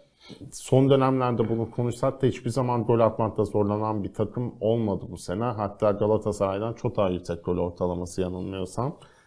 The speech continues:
Fenerbahçe çok gol yiyen bir takım oldu. Yani şimdi sezonun enlerine baktığımızda da muhakkak gündeme gelecektir. Ya Fenerbahçe'nin beş gol atıp zor kazandığı maçlar oldu.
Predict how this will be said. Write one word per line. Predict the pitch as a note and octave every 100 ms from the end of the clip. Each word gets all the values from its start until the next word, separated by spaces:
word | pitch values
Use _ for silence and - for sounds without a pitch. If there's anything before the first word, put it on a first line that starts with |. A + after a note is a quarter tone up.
| _
Fenerbahçe | - G2+ A#2 C3+ C3+ C3 B2+
çok | - A#2
gol | C3+ C3
yiyen | A2+ F#2 E2+ E2
bir |
takım | - E2 - D#2+
oldu. | D#2 F#2
Yani | F#2+ F#2+ F#2
şimdi | - A2 G#2 - _ _ _
sezonun | - A#2 A2 B2+ B2+
enlerine | G2 B2 B2 A#2+ B2 A#2+
baktığımızda | A#2 A#2 - A#2+ A#2 - C3 G#2
da | G2
muhakkak | F#2 G2 G2 - G#2
gündeme | G#2+ G#2+ G2+ G#2
gelecektir. | A2 A2 - B2 - F#2+
Ya | F#2
Fenerbahçe'nin | F#2 G#2+ B2 B2 C3 B2+ C3+ B2+ B2+ - _ _ _ _ _ _ G#2
beş | G#2+ A2 -
gol | C#3
atıp | B2+ B2+ A2+
zor | G#2 A2+ A#2
kazandığı | B2 A2+ A2+ A2 A2
maçlar | A2 G#2+ - B2
oldu. | G#2 E2+ E2+ -